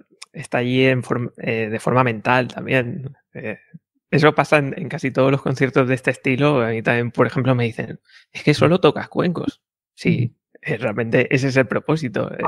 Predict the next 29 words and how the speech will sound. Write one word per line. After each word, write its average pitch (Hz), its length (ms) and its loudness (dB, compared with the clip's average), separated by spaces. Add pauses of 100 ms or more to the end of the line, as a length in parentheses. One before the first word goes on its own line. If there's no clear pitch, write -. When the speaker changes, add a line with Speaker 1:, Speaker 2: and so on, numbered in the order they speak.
(200)
Speaker 1:
pero 123 120 6
cuando 131 260 4
te 131 120 2
conectas 143 380 0
de, 156 200 4
de 131 120 0
corazón, 147 580 2 (480)
eh, 113 500 -4
el 120 220 -4
tiempo 131 280 2
se 147 120 6
te 135 100 2
pasa - 260 -2
enseguida. 120 540 0
O 156 80 -10
sea, 110 240 -6
al 104 120 -10
final 117 400 -2
conectas 120 440 -2
con 127 160 0
eso 139 300 4
y 123 120 4
es, 104 100 -2
"Guau, 107 480 -8 (200)
eh, 104 360 -10 (180)
algo 135 340 2
pasa 131 300 0
ahí 117 160 -4
dentro". 120 460 -8